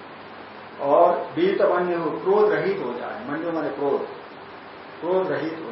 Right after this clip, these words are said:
जाए। क्या? गौतम, जो मेरे पिताजी, गौतम शब्द से कहा, पिताजी को कहा, गौतम गोत्र के थे,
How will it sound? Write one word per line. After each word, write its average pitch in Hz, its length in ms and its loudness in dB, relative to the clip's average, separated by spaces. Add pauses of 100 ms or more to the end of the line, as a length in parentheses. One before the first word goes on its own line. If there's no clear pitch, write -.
जाए। 120 200 -8 (380)
क्या? 127 140 -4 (480)
गौतम, 143 380 2 (180)
जो 143 160 -2
मेरे 143 180 0
पिताजी, 131 520 -6
गौतम 135 360 -2
शब्द 127 260 -8
से 123 120 -12
कहा, 127 220 -6 (180)
पिताजी 123 360 -6
को 123 160 -10
कहा, 131 220 -8 (1080)
गौतम 135 360 -2
गोत्र 143 300 -2
के 147 80 -2
थे, 131 160 -4